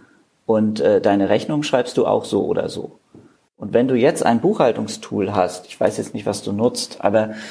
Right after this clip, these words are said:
wenn du jetzt ein Tool hast, äh, zur Unterstützung deiner Buchhaltung, was im Grunde dafür sorgt, dass der Buchungssatz im Grunde nur das Abfallprodukt aus dem Erstellen einer Rechnung oder aus dem Tätigen einer Überweisung ist,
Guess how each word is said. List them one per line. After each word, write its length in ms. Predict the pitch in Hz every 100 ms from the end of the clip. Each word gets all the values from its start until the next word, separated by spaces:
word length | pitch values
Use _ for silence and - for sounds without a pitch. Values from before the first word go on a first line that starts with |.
| -
wenn 140 | - 107
du 80 | 120
jetzt 200 | 120 120
ein 200 | 107 107
Tool 280 | 131 139
hast, 360 | 127 120 - -
äh, 200 | 107 -
zur 120 | -
Unterstützung 520 | 110 113 - 107 -
deiner 220 | 104 101 98
Buchhaltung, 600 | 110 - 113 85 98 98 - - -
was 240 | 101 107 -
im 140 | 107
Grunde 480 | 107 120 139 123 -
dafür 340 | 107 - 107
sorgt, 380 | 95 101 101 104
dass 100 | 104
der 140 | 107
Buchungssatz 880 | 101 143 - 139 113 - 87 - -
im 200 | - 110
Grunde 280 | 101 117 117
nur 120 | 113
das 240 | 107 104 -
Abfallprodukt 920 | 147 - 131 - 110 104 95 - 107
aus 180 | 107
dem 140 | 120 101
Erstellen 440 | 104 - 107 107
einer 260 | 104 104 101
Rechnung 440 | 110 107 110 95
oder 260 | - 107 101
aus 120 | 95
dem 160 | 110 101
Tätigen 400 | 110 104 110 80
einer 200 | 98 92
Überweisung 600 | - 90 123 147 104 -
ist, 280 | - -